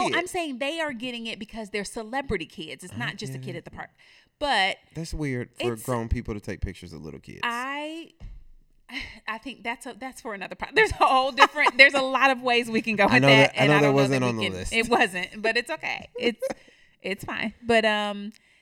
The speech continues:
Speaker 1: yeah, I mean, she didn't ask for that lifestyle. They did, you know,
Speaker 2: She
Speaker 1: but it's
Speaker 2: didn't.
Speaker 1: just kinda, but, but for the exact reasons that you just listed, are, that's why so, a lot of these parents, Halle Berry, Reese Witherspoon,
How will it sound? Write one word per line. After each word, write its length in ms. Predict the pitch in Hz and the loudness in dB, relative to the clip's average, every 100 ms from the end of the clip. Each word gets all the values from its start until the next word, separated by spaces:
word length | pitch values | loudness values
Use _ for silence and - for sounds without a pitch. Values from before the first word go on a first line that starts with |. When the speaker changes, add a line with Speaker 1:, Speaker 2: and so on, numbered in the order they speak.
| _ | _
Speaker 1:
yeah, 220 | - 254 - | -8 -6 -6
I 80 | - | -6
mean, 200 | 185 180 | -8 -8
she 240 | - 226 | -10 -10
didn't 180 | 214 196 | -8 -8
ask 180 | 180 - | -10 -8
for 80 | 202 | -8
that 140 | 185 | -6
lifestyle. 400 | 196 240 - - | -8 -8 -10 -6
They 120 | 214 | -8
did, 160 | 196 - | -8 -12
you 120 | 208 | -12
know, 200 | 247 214 247 | -12 -12 -12
Speaker 2:
She 60 | |
Speaker 1:
but 180 | 240 240 | -8 -8
it's 180 | 214 254 | -8 -8
Speaker 2:
didn't. 80 | - | -10
Speaker 1:
just 180 | 262 - | -14 -12
kinda, 380 | 262 247 262 254 - - | -12 -10 -12 -14 -16 -2
but, 220 | 262 - - - _ | 0 0 -4 -20 _
but 220 | - 453 _ _ 208 - | -8 -8 _ _ -16 -6
for 260 | 262 254 | -4 -4
the 320 | 226 196 247 240 | -8 -12 -12 -8
exact 280 | 233 240 | -6 -6
reasons 300 | 247 233 226 | -8 -10 -10
that 100 | 220 | -10
you 120 | 202 208 | -10 -12
just 160 | 208 | -14
listed, 320 | 202 214 285 302 _ _ _ _ _ _ | -14 -12 -14 -16 _ _ _ _ _ _
are, 220 | 202 202 - 185 | -4 -4 -4 -4
that's 260 | 208 226 | -4 -4
why 520 | 269 226 214 214 262 - - - | -8 -10 -10 -10 -12 -14 -18 -14
so, 80 | 247 | -10
a 60 | 208 | -8
lot 200 | 214 214 | -8 -8
of 60 | |
these 140 | 226 226 | -10 -8
parents, 320 | 247 226 285 _ | -6 -6 -8 _
Halle 340 | _ 180 165 160 | _ -10 -8 -10
Berry, 480 | 170 165 180 269 349 _ _ - | -8 -6 -6 -8 -12 _ _ -12
Reese 280 | 175 175 | -8 -8
Witherspoon, 720 | 175 175 170 180 202 196 262 | -6 -4 -4 -6 -10 -10 -10